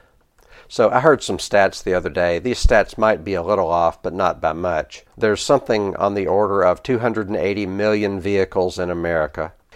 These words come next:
and yet the average vehicle is only used five percent of the time. So on average, at any given time, only five percent of the vehicles are on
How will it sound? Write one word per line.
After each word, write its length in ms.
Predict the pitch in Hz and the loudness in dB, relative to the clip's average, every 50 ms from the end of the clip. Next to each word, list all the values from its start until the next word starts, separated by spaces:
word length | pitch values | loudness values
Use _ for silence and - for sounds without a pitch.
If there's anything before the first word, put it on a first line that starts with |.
| - - | -10 -6
and 180 | 104 107 110 | -6 -2 2
yet 200 | 117 120 117 - | 2 2 2 0
the 180 | - 107 104 107 | -2 -2 0 2
average 400 | 113 117 113 101 107 92 78 80 | 2 2 2 0 -2 -4 -4 -4
vehicle 500 | 78 123 139 147 139 135 - 110 101 98 | -2 0 0 0 0 0 -2 -2 0 0
is 140 | 95 85 107 | 0 0 0
only 320 | 110 110 110 104 101 95 | 0 0 0 -2 -2 -4
used 680 | 92 98 131 175 175 110 85 78 80 85 - - - - _ _ _ _ _ | -2 0 2 2 2 2 0 -2 -4 -8 -10 -14 -16 -20 _ _ _ _ _
five 400 | _ - 120 104 104 104 101 - | _ 4 6 8 8 6 4 0
percent 340 | - 92 - - 101 92 85 | -6 -10 -6 -4 -4 -4 -4
of 60 | 85 | -6
the 60 | 82 - | -8 -4
time. 440 | - 147 151 127 85 67 67 - _ _ _ _ _ _ _ _ _ - - - - _ | 0 2 2 2 2 0 -4 -10 _ _ _ _ _ _ _ _ _ -20 -20 -20 -20 _
So 320 | - - - 127 120 110 107 | -6 0 4 4 6 6 6
on 200 | 113 117 113 104 | 4 4 2 2
average, 640 | 95 110 123 156 165 135 98 87 85 90 92 - - | 2 2 4 4 4 2 2 -2 -2 -2 -4 -4 -4
at 140 | 101 104 | -2 0
any 180 | 117 143 170 170 | 2 2 0 0
given 340 | 123 135 120 104 101 90 85 | 0 0 0 0 -2 -4 -4
time, 520 | - - 139 147 139 113 85 80 82 87 - - - - - | -6 -2 0 2 2 2 2 0 -2 -6 -10 -12 -18 -10 -2
only 340 | - 113 123 117 113 110 101 | 2 2 2 4 2 0 0
five 540 | - - - 117 113 123 139 151 160 - - | -2 0 2 4 6 6 8 6 4 2 0
percent 380 | - 107 - - - 135 123 117 | -6 -6 -4 -2 0 0 0 0
of 140 | 101 85 | -2 -4
the 100 | 85 87 | -6 -6
vehicles 720 | 76 104 123 156 160 123 - - 80 80 78 90 87 - - - - - | -4 -2 0 0 0 0 -2 -2 -4 -2 -2 -2 -4 -8 -12 -18 -12 -4
are 240 | - 95 101 - - | 0 2 2 2 4
on 460 | 92 104 107 107 104 104 104 104 107 | 4 6 6 6 6 4 2 -2 -6